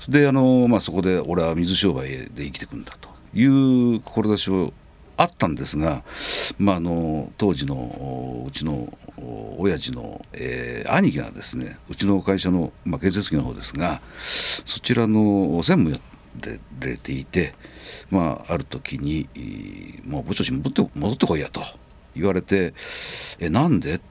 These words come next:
っていう形で、えー、まあ、疑問にはなったんですけど、まあ、いろんな諸事情があって、結局戻らざるを得なかった。ただ、自分としては、あの、あの、継ぐ気は全くなくて、ただその前に、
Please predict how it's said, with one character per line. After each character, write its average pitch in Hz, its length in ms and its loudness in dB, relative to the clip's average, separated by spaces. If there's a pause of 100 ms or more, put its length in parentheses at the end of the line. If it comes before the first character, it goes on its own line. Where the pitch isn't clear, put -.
(200)
っ - 20 -20
て 80 100 -4
い 82 100 0
う 73 40 -8
形 73 400 -6
で、 73 340 -4
え 110 640 -8
ー、 - 40 -10
ま 135 60 -6
あ、 - 40 -6
疑 78 120 -8
問 82 140 0
に 78 60 -2
は 67 60 0
な 80 120 -2
っ 76 40 -12
た 71 100 -4
ん 65 40 -4
で - 20 -4
す - 60 -8
け - 40 -12
ど、 76 60 -4
ま 76 60 0
あ、 73 40 0
い 76 40 0
ろ 85 100 0
ん 87 80 4
な 82 100 2
諸 80 160 -2
事 90 160 -2
情 98 220 4
が 69 160 -2
あ 80 40 -2
っ - 40 -6
て、 - 440 -4 (100)
結 107 220 -2
局 101 180 2
戻 78 320 2
ら 110 120 2
ざ 104 160 2
る 71 80 -4
を 57 100 -8
得 139 100 -8
な 170 80 -2
か 135 80 -4
っ - 120 -12
た。 - 100 -18 (280)
た 165 120 6
だ、 117 260 2 (720)
自 98 240 0
分 139 220 6
と 139 160 2
し 131 80 -2
て 143 120 4
は、 107 120 6
あ - 20 2
の、 73 600 0 (400)
あ - 40 -10
の、 76 120 -6
継 - 160 -2
ぐ 113 100 6
気 113 100 2
は 98 80 4
全 90 100 0
く 98 240 0
な 117 160 4
く - 100 -14
て、 - 280 -2
た 131 100 4
だ 92 140 2
そ 101 120 0
の 127 260 4
前 110 420 4
に、 82 300 4